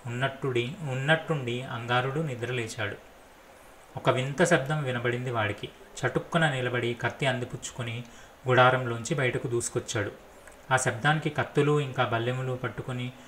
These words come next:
మిగతా దొంగలందరూ కూడా తమ తమ గుడారాల్లోంచి బయటకు వస్తున్నారు. "ఉష్!" అంటూ మళ్ళీ శబ్దం వినిపించింది. ఆ శబ్దం ఉన్న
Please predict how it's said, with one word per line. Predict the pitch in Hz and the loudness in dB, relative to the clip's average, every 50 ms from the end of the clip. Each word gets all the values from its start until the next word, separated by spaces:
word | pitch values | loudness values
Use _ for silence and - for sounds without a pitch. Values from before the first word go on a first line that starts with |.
| - - - - - | -20 -20 -14 -6 -2
మిగతా | 120 120 127 - 147 143 | -2 -2 2 2 2 2
దొంగలందరూ | 131 131 127 127 127 127 123 123 120 123 120 120 | 2 0 -2 -2 -2 -2 -2 -4 -4 -2 -4 -4
కూడా | 110 - 123 131 165 | -4 -4 0 2 2
తమ | 170 - 135 127 120 | 2 2 0 -2 -2
తమ | 131 123 123 123 117 | -4 -4 -4 -2 -2
గుడారాల్లోంచి | 117 110 113 123 127 135 131 127 123 120 117 117 - 165 | 0 2 2 2 2 2 2 0 0 -2 -6 -6 -6 -4
బయటకు | 143 139 123 117 135 - - | 0 0 0 0 -2 -4 -6
వస్తున్నారు. | 127 113 - - 123 113 110 104 98 113 120 - - - - - - - - - - - - - - | -6 -6 -6 -8 -6 -4 -2 -2 -2 -4 -6 -10 -16 -20 -20 -20 -20 -20 -20 -20 -20 -20 -12 0 6
"ఉష్!" | 160 170 165 - - - - - - - - - - - - | 6 6 8 8 6 6 4 4 2 -2 -4 -8 -14 -10 -4
అంటూ | 123 123 123 - 135 123 131 131 - - - - - - - 127 | -4 -4 -2 4 4 4 4 4 -2 -10 -18 -20 -20 -10 -2 2
మళ్ళీ | 123 127 139 147 | 2 4 4 2
శబ్దం | - - 123 104 - 131 127 | 2 2 0 0 -2 -4 -4
వినిపించింది. | 120 113 107 - 113 107 107 - 104 101 110 - - - - - - - - - - - - | -4 -6 -6 -8 -8 -10 -8 -8 -8 -10 -10 -12 -14 -20 -20 -20 -20 -20 -20 -20 -18 -8 -2
ఆ | 127 127 | 0 0
శబ్దం | - - 120 - - - 156 156 | 2 0 -2 0 2 4 4 4
ఉన్న | 151 143 139 | 4 8 10